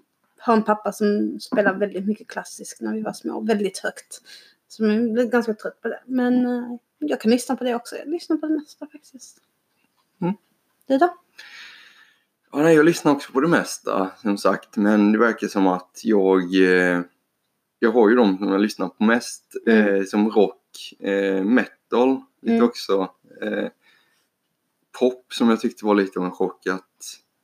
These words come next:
Speaker 2: jag lyssnade på. Jag visste inte,
Speaker 1: <laughs>
Speaker 2: jag visste det inte först förrän jag kollade in på Spotify, så har de det. "Detta har du lyssnat mest på under det här
Speaker 1: Mm.
Speaker 2: året." Och så var det lite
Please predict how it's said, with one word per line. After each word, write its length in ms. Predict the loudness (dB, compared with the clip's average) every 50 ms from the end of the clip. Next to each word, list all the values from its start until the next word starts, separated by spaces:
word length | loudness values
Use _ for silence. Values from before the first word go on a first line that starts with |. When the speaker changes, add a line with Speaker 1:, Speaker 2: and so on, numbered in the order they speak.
| _ _ -2
Speaker 2:
jag 340 | 0 2 2 2 2 2
lyssnade 320 | 0 -2 -4 -4 -4 -4 0
på. 240 | 2 4 6 6 6
Jag 80 | 6 6
visste 280 | 6 6 6 6 6
inte, 180 | 4 4 4 4
Speaker 1:
<laughs> 40 | 4
Speaker 2:
jag 100 | 6 6
visste 280 | 4 2 2 2 2
det 60 | 2
inte 160 | 2 0 -2 -2 0
först 240 | 0 0 0 -2 -8
förrän 380 | -4 0 2 2 2 2 2 2 2
jag 180 | 2 2 2
kollade 220 | 2 2 2 2 2
in 80 | 0
på 120 | -2 -6 -12
Spotify, 520 | _ -6 -6 -6 -6 -8 _ -6 -6 -6 -4
så 120 | -2 0
har 120 | 0 0 0
de 120 | 0 0
det. 220 | 2 2 2 2 0
"Detta 260 | -2 -2 -2 2 2
har 100 | 4 4
du 60 | 4
lyssnat 340 | 2 0 -2 -4 -6 -4 -2
mest 240 | -2 -2 -2 -4 -4
på 80 | -2 0
under 140 | 2 2 2
det 60 | 0
här 80 | 0 2 4
Speaker 1:
Mm. 120 | 4 4 4
Speaker 2:
året." 180 | 2 0 -2 -4 _ _ -20 -20 -20 -16 -8 -6 -6 -6 -4 -2 -2 -2 -2 -4 _ _ _ _ _ _ _ _ _ _ _ -2
Och 180 | -2 0 0
så 400 | 0 2 4 6 6 6 6 4 4
var 160 | 4 4 4
det 60 | 4
lite 320 | 4 2 2 2 2 4